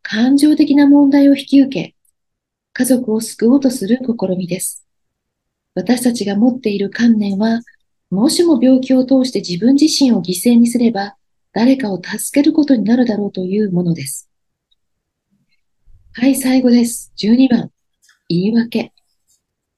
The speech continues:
どんな病気にせよ、もう一つの中核となる要素があります。それは、病気は格好の言い訳になるということです。または、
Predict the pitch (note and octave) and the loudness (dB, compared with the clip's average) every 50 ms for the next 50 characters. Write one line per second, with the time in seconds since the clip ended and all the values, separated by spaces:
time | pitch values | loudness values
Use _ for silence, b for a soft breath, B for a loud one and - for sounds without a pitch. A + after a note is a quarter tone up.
0 | _ _ _ _ F#3 - B3+ D4 E4+ E4+ E4 D4 A3+ A#3 A#3+ A#3+ A#3 - A#3 A#3 | _ _ _ _ -6 -2 0 2 2 2 2 2 2 4 2 2 2 2 2 2
1 | A3+ - - A3+ G#3+ G3+ F#3+ F3+ F3+ - _ _ _ _ _ G3 G#3 A#3+ D4 E4 | 2 2 0 -2 -2 -2 -4 -6 -8 -14 _ _ _ _ _ -2 0 2 2 2
2 | E4 - - F4 D#4+ E4 - B3+ A3+ - - - - A#3+ C4+ B3+ D4+ D4 - - | 0 0 -2 -2 -2 0 0 0 0 0 -2 -2 0 0 0 0 0 -2 0 0
3 | D4 C#4 C#4+ C#4+ A#3+ G#3+ G3+ A3 A3+ A3+ - G3 G#3 A#3 A3 F#3 E3+ E3 E3 E3+ | 2 2 4 2 2 2 2 0 0 0 -2 -2 0 0 0 0 -2 -4 -4 -8
4 | E3+ - - _ _ _ _ _ _ _ _ _ _ - - G3+ G3+ G3+ F#3+ G3 | -10 -12 -14 _ _ _ _ _ _ _ _ _ _ -8 -6 -4 -4 -4 -4 -4
5 | G#3 G#3+ G#3+ G#3+ - _ _ _ _ _ _ - G3+ A3 A#3 A#3 A#3 C4+ C4 C4 | -4 -4 -4 -6 -10 _ _ _ _ _ _ -2 2 2 2 2 2 2 2 2
6 | C4 B3+ - F#3+ F#3+ - _ _ - C4+ D4 D4+ D4+ D#4 C#4+ - - F#3+ G3+ A3+ | 2 0 -2 -8 -12 -12 _ _ 0 0 2 2 2 0 -2 -2 -4 -2 0 2
7 | C4 D#4 D#4+ D#4+ - D#4+ D#4+ D#4+ D4+ D#4+ F4 F4 D#4 - F#3+ F#3 E3+ E3+ E3+ E3+ | 4 4 2 2 2 2 2 4 4 4 4 2 2 0 0 -2 -4 -4 -4 -6
8 | F3+ F3 F3 E3 C3 C#3 - - - _ _ _ _ _ _ _ _ _ _ _ | -8 -10 -10 -10 -10 -14 -16 -18 -20 _ _ _ _ _ _ _ _ _ _ _
9 | - _ _ _ _ - F#3+ - - A3+ A3+ F#3+ F#3+ G3+ A3 A#3 | -20 _ _ _ _ -14 -12 -4 -2 -2 -2 0 -2 -6 -6 -8